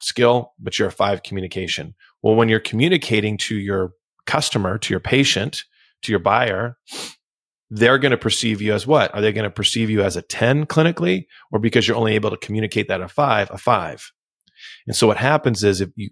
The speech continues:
if you can perform the skill at a ten, but you can only communicate that skill to a five, they perceive you at a five. Now, what you don't want is to be, you know, skill set one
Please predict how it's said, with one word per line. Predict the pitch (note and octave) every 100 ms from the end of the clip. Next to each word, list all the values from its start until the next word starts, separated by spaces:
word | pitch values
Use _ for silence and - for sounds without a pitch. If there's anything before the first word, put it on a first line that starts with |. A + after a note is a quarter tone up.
| -
if | F2+
you | G#2+
can | G#2 F#2 F2
perform | F#2+ - B2+ B2
the |
skill | A2 - A#2
at | G#2
a |
ten, | - A2 B2
but | G#2 -
you |
can | -
only | G2+
communicate | - F#2 A2+ B2 B2 B2+
that | A#2
skill | - A#2
to | A2 G2+
a |
five, | - G#2 C3+ D3+ - _
they | -
perceive | G2+ G#2 - A2+ A#2
you | G#2+ G#2+
at | G2
a | F#2
five. | - E2+ B1 - - _ _ _ _ _ _ _ _ _ _ _ -
Now, | A#2 G#2+ F#2+ _ _
what | - A2
you | A2+
don't | D#3 F3+ D3+
want | A2+ A2+ A#2+ _ _ -
is | A2 G#2
to | A2
be, | A2 G#2 F#2+ _ _ _ -
you | G#2
know, | G2 G2
skill | - - A#2
set | - A2+ -
one | A2+ C3+ G#2+ G2+